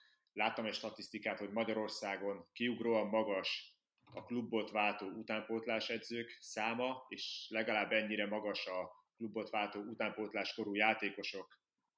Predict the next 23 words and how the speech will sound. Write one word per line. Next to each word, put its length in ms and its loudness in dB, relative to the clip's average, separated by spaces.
száma, 640 4
akkor, 480 -2
akkor 280 -4
rögtön 260 -2
felmerül 480 0
a 60 -4
kérdés, 480 -6
hogy, 240 -12
hogy 120 -18
beszélhetünk 580 -2
itt 120 -4
nyugalomról 560 0
és 140 -2
állandóságról? 920 0
Tehát, 280 -2
hogy 180 -6
az 200 -2
a, 440 4
az 160 -2
a 60 0
fiatal 460 2
játékos, 560 2
aki, 460 -6